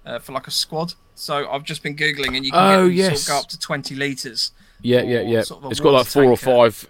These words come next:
Speaker 2: four or five, um,
Speaker 1: Yeah, but I can't
Speaker 2: tubes coming
Speaker 1: find
Speaker 2: off
Speaker 1: the
Speaker 2: of
Speaker 1: one
Speaker 2: it.
Speaker 1: 'cause it had, like, literal just tubes coming out all over
Speaker 2: They
Speaker 1: the
Speaker 2: did
Speaker 1: place.
Speaker 2: have 'em
Speaker 1: It
Speaker 2: on
Speaker 1: just
Speaker 2: Preppers for a while, a few months back, if I remember. It
Speaker 1: Yeah,
Speaker 2: did
Speaker 1: I
Speaker 2: flash up.
Speaker 1: can't find one to hand to show a, a fun, a funny picture, but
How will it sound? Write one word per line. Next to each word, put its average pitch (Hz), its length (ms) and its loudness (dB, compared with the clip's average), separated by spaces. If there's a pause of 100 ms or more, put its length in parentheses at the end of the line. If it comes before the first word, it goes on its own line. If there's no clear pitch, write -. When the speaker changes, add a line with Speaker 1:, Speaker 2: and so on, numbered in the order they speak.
(120)
Speaker 2:
four 139 220 -4
or 113 60 -2
five, 117 340 0
um, 110 300 -2
Speaker 1:
Yeah, 151 220 -2
but 139 100 -4
I 139 60 -4
can't 180 180 4
Speaker 2:
tubes 120 100 -2
coming 175 140 2
Speaker 1:
find 170 80 0
Speaker 2:
off - 60 -2
Speaker 1:
the - 40 -8
Speaker 2:
of 143 40 -10
Speaker 1:
one 139 160 0
Speaker 2:
it. 143 60 -12
Speaker 1:
'cause 147 140 -6
it 165 100 0
had, 170 220 -2
like, 151 180 0
literal 156 420 -6
just 135 200 -10
tubes 147 300 -2
coming 151 180 -6
out 139 120 -2
all 143 80 -2
over 147 100 2
Speaker 2:
They 220 60 8
Speaker 1:
the - 40 -8
Speaker 2:
did 311 120 4
Speaker 1:
place. 285 60 6
Speaker 2:
have 233 100 2
'em 208 100 4
Speaker 1:
It - 40 8
Speaker 2:
on 180 60 2
Speaker 1:
just - 140 4
Speaker 2:
Preppers 165 260 4
for 131 140 2
a 113 40 8
while, 98 300 6
a 95 60 0
few - 280 -2
months 98 220 0
back, 85 300 -2
if - 80 -10
I 101 80 4
remember. 87 440 0
It 208 80 -8
Speaker 1:
Yeah, 180 420 2
Speaker 2:
did - 80 -4
Speaker 1:
I - 20 -4
Speaker 2:
flash 170 280 2
up. 190 80 2
Speaker 1:
can't 170 240 -2
find 147 320 -8
one 143 280 -6 (160)
to 156 100 -12
hand 139 420 -8
to 147 100 -14
show 139 280 -8
a, 135 200 -6
a 131 120 -12
fun, 139 340 -14
a - 60 -20
funny 139 260 -14
picture, 131 380 -14
but 135 240 -14